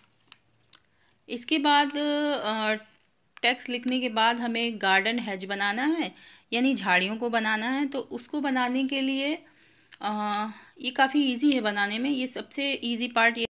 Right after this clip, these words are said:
इसको बनाने के लिए हमें, अ, कई कलर्स यूज़ करना है, पर ग्रीन को ज़्यादा यूज़ करना है फ्रेंड्स।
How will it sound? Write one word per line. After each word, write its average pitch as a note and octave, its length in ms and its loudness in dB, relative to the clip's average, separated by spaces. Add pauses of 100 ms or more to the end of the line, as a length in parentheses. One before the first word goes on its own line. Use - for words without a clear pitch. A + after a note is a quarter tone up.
(160)
इसको D4 280 -12
बनाने C4+ 480 0
के D4 120 0
लिए C#4 240 0
हमें, C#4+ 640 2
अ, G3+ 460 -6
कई C#4+ 160 -2
कलर्स A#3+ 500 -2
यूज़ A3 280 -8
करना A3+ 300 -4
है, A#3+ 320 -4 (600)
पर D4+ 120 0
ग्रीन A3+ 360 -2
को D4 120 -2
ज़्यादा G3+ 300 0
यूज़ B3 320 -4
करना B3 260 -4
है A#3+ 200 -4
फ्रेंड्स। A#3 400 -4